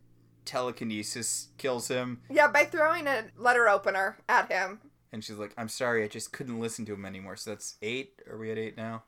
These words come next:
Speaker 2: I think we're at seven. No, we must be at eight. Oh, yeah, yeah, 'cause they killed him with the, yeah, it's, I don't know. It doesn't matter.
Speaker 1: Whatever. We go back into a flashback where Grams is talking to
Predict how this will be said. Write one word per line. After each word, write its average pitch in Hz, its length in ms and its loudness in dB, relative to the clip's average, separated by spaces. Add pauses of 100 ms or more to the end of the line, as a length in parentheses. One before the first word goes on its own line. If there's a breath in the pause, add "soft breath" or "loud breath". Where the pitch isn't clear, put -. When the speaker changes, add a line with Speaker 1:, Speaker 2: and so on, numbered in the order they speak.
(160)
Speaker 2:
I - 40 -20 (180)
think 320 280 -8
we're 508 320 2
at 277 300 2 (120)
seven. - 1600 -2 (1120)
No, 277 140 -4
we 294 80 -6
must 320 240 -4
be 240 100 -4
at - 100 -6
eight. - 420 -10 (1700)
Oh, 277 100 8
yeah, 277 200 8
yeah, - 160 2
'cause - 160 -14
they 269 80 -6
killed 269 220 -4
him 262 100 -2
with 254 160 -10
the, - 200 -20
yeah, 233 200 0
it's, - 280 -18 (1160)
I 415 160 12
don't 262 140 10
know. - 60 -6 (340 loud breath)
It 466 100 8
doesn't 370 280 6
matter. 247 400 2
Speaker 1:
Whatever. 127 720 6 (180)
We 202 80 -6
go 220 180 8
back 196 240 6
into 170 240 0
a 160 60 4
flashback 139 760 4
where 135 380 4
Grams 135 460 2
is 139 160 -4
talking 127 500 2
to 120 560 -4